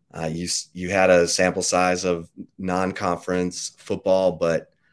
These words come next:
um, you know, Joey McGuire just kept going for it on fourth down, and, and Donovan Smith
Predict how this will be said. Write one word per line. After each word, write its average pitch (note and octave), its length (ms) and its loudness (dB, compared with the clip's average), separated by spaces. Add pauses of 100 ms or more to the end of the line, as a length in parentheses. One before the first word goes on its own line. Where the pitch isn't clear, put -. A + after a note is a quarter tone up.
(480)
um, D#2 420 -8 (260)
you F#2 100 -8
know, E2+ 60 -4
Joey F#2+ 260 0
McGuire F2+ 400 4
just - 180 -6
kept - 240 -2
going F#2+ 260 -2
for F2+ 240 0
it E2+ 60 2
on E2 140 0
fourth E2+ 320 -2
down, F2 380 0
and, E2 200 -6 (380)
and E2 400 -6
Donovan E2+ 400 -2
Smith F#2 420 -2